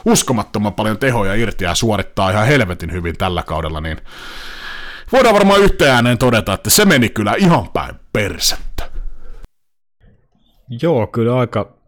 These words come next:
Speaker 2: aika haamu oli kyllä siihen, mitä itsekin oottelin, ja kaikki muutkin varmasti, että kyllä Norris aika paljon paremmin kaudesta kokonaisuutena suoritti, että kyllä niin kuin varsinkin aika-ajoissa, niin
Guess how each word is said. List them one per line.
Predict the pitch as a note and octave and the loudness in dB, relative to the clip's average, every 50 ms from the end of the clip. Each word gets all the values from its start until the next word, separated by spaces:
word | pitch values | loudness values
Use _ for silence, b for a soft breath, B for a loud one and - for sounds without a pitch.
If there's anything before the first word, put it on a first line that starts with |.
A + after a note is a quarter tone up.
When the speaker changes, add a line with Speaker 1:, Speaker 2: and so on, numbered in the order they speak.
| _ - | _ -6
Speaker 2:
aika | - B2+ A#2+ A#2 - A2 | -4 -2 -2 -2 -2 -2
haamu | A2+ B2 A2+ G#2+ G2 F#2+ F#2+ F2+ F2+ G2 | 0 0 2 2 0 0 -2 -2 -2 -2
oli | F#2+ F2+ F2 B B B B B B B B B | -2 -2 -4 B B B B B B B B B
kyllä | - G2 F#2+ F#2 | -10 -6 -4 -4
siihen, | F2+ - G2+ F#2+ F#2 F#2 G2 F#2 - _ _ _ _ _ | -4 -2 -4 -4 -2 -2 -4 -4 -6 _ _ _ _ _
mitä | A2 F#2+ - F#2+ F2+ | -10 -8 -6 -6 -4
itsekin | F#2+ F#2 - G2 F2+ - - F#2+ F#2+ - - - _ | -4 -4 -4 -4 -6 -4 -6 -8 -8 -8 -10 -16 _
oottelin, | - - A2 G#2 F#2 F2+ E2+ - - - E2+ D#2+ D#2+ D#2+ D#2+ b b b b b b b b b b - - - - | -12 -6 -6 -4 -4 -4 -6 -8 -8 -8 -6 -6 -8 -10 -10 b b b b b b b b b b -20 -20 -18 -16
ja | - | -10
kaikki | - E2+ E2 - - - | -8 -8 -8 -8 -10 -6
muutkin | G#2 A2+ G2 F#2+ G2 - - G2 E2+ D#2+ | -4 -4 -2 -4 -4 -4 -6 -8 -6 -6
varmasti, | F2 E2+ - E2 E2 F#2 F2 - - F2 | -6 -8 -8 -10 -12 -14 -14 -14 -16 -16
että | - - | -18 -14
kyllä | - - E2+ E2+ | -14 -12 -10 -10
Norris | F2 F2+ F2 F2 E2+ E2+ - - G#2 | -8 -8 -8 -8 -8 -8 -8 -8 -8
aika | F2 E2 - - | -8 -8 -10 -14
paljon | - - F#2+ F2 F2 F2 - - b b b b b b b b b b b b b b b b b b _ | -12 -10 -8 -8 -8 -10 -12 -16 b b b b b b b b b b b b b b b b b b _
paremmin | - C3 B2+ B2 B2+ A2+ G#2+ G#2 G#2+ G#2 | -2 0 0 2 0 0 0 -2 -4 -4
kaudesta | - A2+ G#2+ G#2 G2+ F#2+ F2 - - - | -2 0 0 0 0 -2 -4 -6 -8 -6
kokonaisuutena | - A2 - - G2+ F#2+ F#2 F2 E2+ F2 - F#2+ F2 E2 F2+ E2+ E2 E2 | -4 -6 -4 -2 -2 -2 -2 -4 -6 -6 -6 -8 -6 -6 -6 -8 -8 -8
suoritti, | - - G2 F2 E2+ E2 - - - _ _ - - | -8 -6 -6 -4 -4 -6 -8 -10 -16 _ _ -12 -12
että | - - _ - F2 b b b b b b b b b - - | -12 -12 _ -16 -16 b b b b b b b b b -16 -16
kyllä | A#2 G#2+ | -14 -14
niin | G2 G2 - | -12 -12 -12
kuin | F#2 F2 | -10 -8
varsinkin | F#2 F2 E2 - - - F#2+ | -6 -6 -8 -8 -8 -8 -6
aika-ajoissa, | F2+ F#2 F2+ F2 - - F2+ E2+ F2 F2 E2+ - - F#2+ E2 | -4 -4 -6 -6 -6 -6 -8 -8 -6 -8 -10 -8 -10 -10 -10
niin | E2 D#2+ | -10 -12